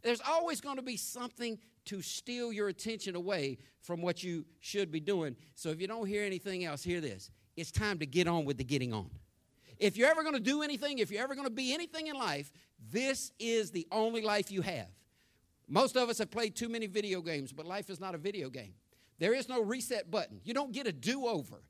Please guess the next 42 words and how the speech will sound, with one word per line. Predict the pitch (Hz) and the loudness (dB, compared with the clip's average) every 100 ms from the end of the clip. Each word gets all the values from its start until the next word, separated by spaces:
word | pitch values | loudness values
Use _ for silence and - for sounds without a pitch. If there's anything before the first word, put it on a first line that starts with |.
| - 151 | -20 -8
This | 208 240 | -4 -4
isn't | 302 240 | -4 -2
a | 247 | -4
trial | - - 247 247 247 190 | -4 -6 -2 0 2 2
run. | 208 254 147 123 | 0 -2 -4 -4
This | 254 311 262 | -6 -6 -2
is | 202 170 - | -2 -2 -2
it. | 247 214 - - - - - | 0 0 -4 -14 -16 -20 -6
This | 233 311 | -4 -4
is | - | -2
the | 226 | -2
last | 196 220 254 - | 0 0 0 -2
Memorial | 202 180 208 247 247 233 190 - _ | -4 -2 0 2 2 2 -2 -10 _
Day | 190 226 | 0 0
weekend | 196 226 226 233 233 | 0 -4 -2 -4 -4
of | 165 - | -6 -6
twenty | 226 247 | -6 -6
sixteen | - 226 - 220 214 190 | -6 -8 -6 -4 -4 -4
that | 160 | -2
we | 185 | -2
will | 170 151 | -2 0
ever | 190 202 | -2 -2
have. | 196 160 143 131 - _ _ | -2 -2 -2 -4 -10 _ _
I'm | 143 143 | -6 -2
glad | 165 226 202 | 0 0 -2
you | 214 | -4
came | 202 202 | -2 -2
to | 180 | -4
church, | - 185 156 131 | -4 -4 -4 -4
but | |
I | 170 | -4
want | 214 233 | -2 -4
you | 226 | -6
to | 214 | -6
do | 208 202 | -6 -4
more | 180 208 226 226 | 0 4 4 4
than | 202 | 0
just | 185 175 143 | -4 -6 -4
be | 190 208 | -2 -2
in | 185 | -2
church | - 214 170 - | -2 -4 -6 -10
today. | - 135 123 | -12 -6 -6